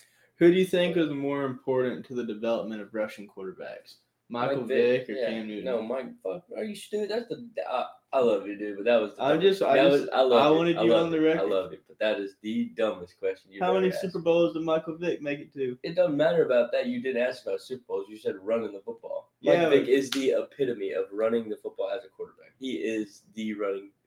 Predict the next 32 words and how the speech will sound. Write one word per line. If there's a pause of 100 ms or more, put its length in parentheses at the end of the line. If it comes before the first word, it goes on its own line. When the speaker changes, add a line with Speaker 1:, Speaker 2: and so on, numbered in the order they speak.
Speaker 2:
the
quar-,
he
is
the
quarterback
who
runs
the
ball. (180)
Like,
I
don't
care
about
nothing.
Mike
Vick (100)
is
Speaker 1:
What
was
Speaker 2:
the
Speaker 1:
that
Speaker 2:
mold.
Speaker 1:
game?
Was
it,
like, (140)
a
Madden
oh
four